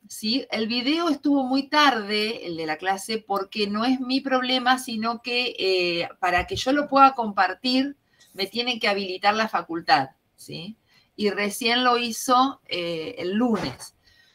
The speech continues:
Pero bueno, este, espero que, que esté antes el de esta clase, ¿sí? Eh, de todas maneras, no sé si lo vieron, pero ya está, eh, en Facebook y en pedco, el de la clase anterior.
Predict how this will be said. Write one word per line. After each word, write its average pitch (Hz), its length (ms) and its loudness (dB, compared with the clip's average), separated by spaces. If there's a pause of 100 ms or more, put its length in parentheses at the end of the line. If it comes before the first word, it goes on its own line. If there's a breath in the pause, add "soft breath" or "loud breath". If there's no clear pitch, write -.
(200 soft breath)
Pero 262 240 6
bueno, 196 440 6 (140)
este, 233 640 0
espero 214 500 0
que, 165 540 -2 (380)
que 196 100 -2
esté 196 300 0
antes 185 640 2
el 170 160 -4
de 170 80 -4
esta 160 260 -4
clase, 147 440 -2
¿sí? 190 400 -10 (640)
Eh, 170 220 0
de 175 100 0
todas 226 220 6
maneras, 226 320 2
no 220 80 -2
sé 254 160 0
si 254 120 -2
lo 214 140 2
vieron, 233 540 4
pero 185 160 -2
ya 208 160 0
está, 208 500 2 (280)
eh, 160 440 -6
en 170 160 -10
Facebook 185 580 -4
y 165 80 -8
en 151 140 -6
pedco, - 520 0 (280)
el - 120 -12
de 143 80 -4
la 143 120 -4
clase 156 300 -2
anterior. 135 440 -6